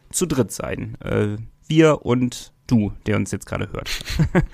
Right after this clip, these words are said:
Äh, Malte, was war denn so deine,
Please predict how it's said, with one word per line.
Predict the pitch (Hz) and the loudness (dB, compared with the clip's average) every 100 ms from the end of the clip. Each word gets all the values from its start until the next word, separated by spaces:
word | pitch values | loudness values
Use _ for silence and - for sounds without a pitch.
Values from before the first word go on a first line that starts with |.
| 190 226 - - 127 - | -8 -12 -16 -18 -10 4
Äh, | 127 127 123 | 6 6 6
Malte, | 127 139 131 | 6 8 8
was | 123 | 8
war | 139 | 8
denn | 139 131 | 8 6
so | 123 | 6
deine, | 117 123 139 135 135 | 6 6 6 6 2